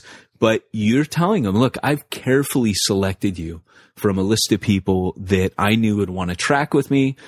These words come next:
and keep abreast of any new venture that God's calling me to. And I think you guys may be a part of this." And of course, you're gonna include 'em. You're gonna give those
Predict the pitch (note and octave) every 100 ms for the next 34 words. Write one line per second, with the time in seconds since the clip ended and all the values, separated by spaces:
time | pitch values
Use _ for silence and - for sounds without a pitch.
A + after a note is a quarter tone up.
0 | - - G2+ C3 A#2+ G#2+ G#2 G2+ G#2 F2
1 | G2+ A2 G2 G2 G2+ A#2 G#2+ F#2+ F2+ F#2
2 | E2+ F#2 F2+ - - F2 E2+ E2 E2+ -
3 | D#2+ E2 - - - A2 A#2+ - A#2+ A#2
4 | G#3 A#3+ A3+ G3+ D#3 B2+ F3 F3 F3 -
5 | E3+ C#3+ F2 - - B2 A#2 - B2+ -
6 | G#2+ G#2 F#2+ - B2+ A#2 A2+ - G2+ F#2+
7 | F2+ F2 G#2 F#2 F#2